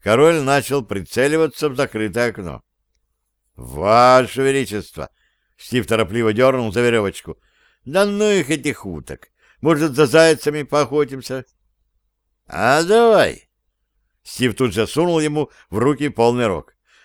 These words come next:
«Ну, за зайцев!» «Опять под рукавчик?» «Нет,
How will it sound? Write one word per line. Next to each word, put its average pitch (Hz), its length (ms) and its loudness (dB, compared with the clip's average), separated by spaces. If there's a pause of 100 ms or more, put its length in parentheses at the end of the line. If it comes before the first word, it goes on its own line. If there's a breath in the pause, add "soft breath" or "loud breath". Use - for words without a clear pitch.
(160)
«Ну, 175 260 4 (220)
за 82 180 -10
зайцев!» 156 560 2 (600)
«Опять 113 580 2
под 117 160 -2
рукавчик?» 120 800 0 (600)
«Нет, 101 560 -4